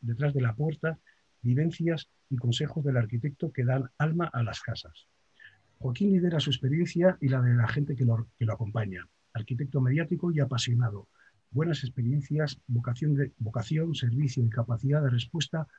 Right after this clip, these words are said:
provoca un crecimiento considerable gracias al éxito con sus clientes. La arquitectura de Acero se explica por sí misma y pretende ir más allá de la resolución de las necesidades funcionales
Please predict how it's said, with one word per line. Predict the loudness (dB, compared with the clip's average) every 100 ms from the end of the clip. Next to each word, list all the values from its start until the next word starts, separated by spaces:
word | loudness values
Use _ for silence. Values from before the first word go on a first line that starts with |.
| _ _
provoca | -2 0 0 0
un | 0
crecimiento | 0 4 4 4 0
considerable | -2 2 4 4 2
gracias | 0 -2 -2
al | -4
éxito | -4 -4 -4
con | -2 -4
sus | -6
clientes. | -12 -14 -12 -12 -14 -16 _ _ _ _
La | -8
arquitectura | -6 -8 -4 -2 0 -2
de | -2 -4
Acero | -2 -4 -2
se | -4
explica | -6 -6 -4
por | -4 -2
sí | 0
misma | 2 0 -2 -8 _ _ -4
y | -2
pretende | -2 0 4 4 4
ir | 2 2
más | 0 2
allá | 2 2 -2 -12 _
de | -2
la | 2 2
resolución | 2 0 -2 0 0
de |
las | 0 0
necesidades | 0 0 0 0
funcionales | 0 0 0 0 0 -2